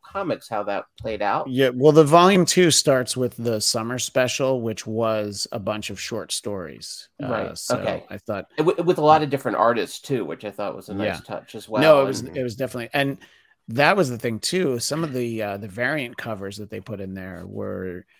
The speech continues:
Speaker 2: uh, the only one I remember is Mike Mignola, but there were some, like, really standout. There was a Scotty Young, kind of a silly one, but, uh, there were some really big standouts, I thought, of, you know, well-known,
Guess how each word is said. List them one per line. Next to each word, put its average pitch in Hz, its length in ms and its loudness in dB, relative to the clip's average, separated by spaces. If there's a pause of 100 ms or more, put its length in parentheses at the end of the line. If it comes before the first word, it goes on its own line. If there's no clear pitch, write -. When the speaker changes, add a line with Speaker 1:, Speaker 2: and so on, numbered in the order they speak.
(400)
Speaker 2:
uh, 101 300 -4 (120)
the 120 160 -6
only 131 160 -2
one 127 140 -2
I 120 60 -2
remember 113 520 -4
is 98 140 -6
Mike 104 220 -4
Mignola, 101 580 -4
but 95 240 -6
there 120 200 0
were 117 200 -2
some, 98 380 -6
like, 90 280 -10 (520)
really 120 720 -2 (200)
standout. 110 720 -2
There 113 140 -6
was 113 140 -6
a 127 60 -8
Scotty 113 380 -4
Young, 104 300 -6
kind 98 200 -10
of 90 60 -12
a 95 40 -12
silly 101 340 -6
one, 95 280 -8 (380)
but, 117 300 0
uh, 110 240 2
there 123 120 -2
were 123 60 -2
some 120 200 -2
really 117 400 -2
big 104 280 -6
standouts, 98 680 -4
I 92 100 -8
thought, 90 340 -8
of, 90 280 -10
you 101 100 -6
know, 90 200 -8
well-known, 95 680 -4